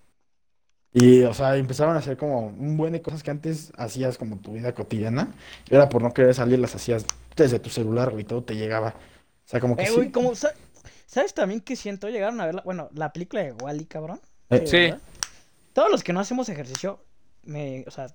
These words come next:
Speaker 2: ya hablo por mí y las personas que no hacemos, que somos fat en vez de fit, que no estoy muy gordo. Pero, güey, no mames, güey, o sea, ya puedes hacer todo desde el celular, güey. Pedir el súper, güey.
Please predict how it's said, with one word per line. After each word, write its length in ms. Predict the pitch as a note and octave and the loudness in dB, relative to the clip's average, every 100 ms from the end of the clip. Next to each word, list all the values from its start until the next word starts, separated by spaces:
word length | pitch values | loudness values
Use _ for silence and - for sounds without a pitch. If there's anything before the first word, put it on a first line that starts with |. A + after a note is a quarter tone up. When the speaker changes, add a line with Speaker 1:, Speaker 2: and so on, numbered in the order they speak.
| - | -18
Speaker 2:
ya 320 | C#3+ C#3+ D3 - - - | -12 -8 -8 -10 -16 -6
hablo 320 | E3+ F#3 - | -2 -2 -6
por 180 | C3 B2 | -12 -8
mí 200 | C#3+ E3 | -10 -8
y 100 | D3+ | -10
las 180 | C3+ | -10
personas 400 | - C3+ D3 D3 | -12 -16 -16 -16
que 140 | - C#3 | -16 -16
no 80 | C3+ | -16
hacemos, 460 | C#3 C#3 C3 - | -16 -16 -18 -20
que 100 | - | -14
somos 240 | D3+ E3+ D#3 - - | -8 -8 -8 -16 -6
fat 200 | F3 E3+ | -2 -2
en 80 | D#3+ | -4
vez 100 | D3+ | -4
de 80 | D3 | -8
fit, 220 | - D#4 - - | -10 -14 -16 -8
que 80 | E3 | -6
no 80 | E3+ | -6
estoy 160 | F3+ | -6
muy 160 | F3 D3 | -4 -4
gordo. 340 | C3+ C3 F#3+ - - - _ _ - _ - | -4 -4 -8 -10 -12 -16 _ _ -20 _ -4
Pero, 220 | F3+ E3 D3+ | 0 2 2
güey, 260 | E3+ G3+ | 0 2
no 100 | A3+ | 0
mames, 480 | A3+ G#3 C4 G3 D#3+ - | 0 2 2 0 -2 -8
güey, 320 | E3+ A3 G#3+ | -4 -4 -4
o 60 | F3+ | -4
sea, 100 | G#3+ | -4
ya 140 | C4 | -4
puedes 180 | - D#4+ F3+ | -4 -4 -4
hacer 80 | |
todo 140 | F#3+ A3+ | -2 -2
desde 140 | F3 | 0
el 80 | C3+ | -4
celular, 360 | C#3 C3 C3 C3+ | -8 -8 -6 -6
güey. 200 | A2+ - | -8 -6
Pedir 280 | E3 E3+ G3 | -2 0 0
el 60 | |
súper, 320 | - F3 D#3 B2+ | -2 -6 -6 -8
güey. 180 | A#2 | -10